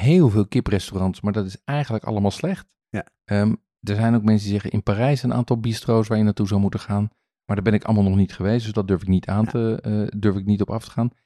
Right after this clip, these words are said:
Speaker 1: En ik ben ook eigenlijk wel benieuwd of misschien de luisteraars, eh, daarvoor tips hebben.
Speaker 2: Nou, leuk. Dus we gaan samen bij Rijssel eten.
Speaker 1: Ja.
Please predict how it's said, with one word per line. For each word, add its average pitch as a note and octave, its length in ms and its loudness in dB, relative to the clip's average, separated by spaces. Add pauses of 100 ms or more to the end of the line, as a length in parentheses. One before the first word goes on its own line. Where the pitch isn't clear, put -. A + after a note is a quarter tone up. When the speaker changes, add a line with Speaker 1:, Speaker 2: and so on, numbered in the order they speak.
(260)
Speaker 1:
En A2+ 100 0
ik A2 120 -2
ben A#2+ 120 4
ook - 200 0
eigenlijk C3+ 400 -2
wel G2 160 2
benieuwd F2+ 380 2
of - 240 -2
misschien F#2+ 380 0
de G#2+ 60 0
luisteraars, - 580 -4 (180)
eh, D#2+ 200 -8
daarvoor E2+ 300 -8
tips - 260 -8
hebben. - 240 -12
Speaker 2:
Nou, C#3 140 -2
leuk. G#2 280 -6
Dus A#2+ 140 -4
we B2+ 60 -2
gaan A2+ 380 0
samen B2+ 440 0
bij D#2+ 300 -2
Rijssel A#2+ 420 -4
eten. B2+ 380 -4
Speaker 1:
Ja. C3+ 280 0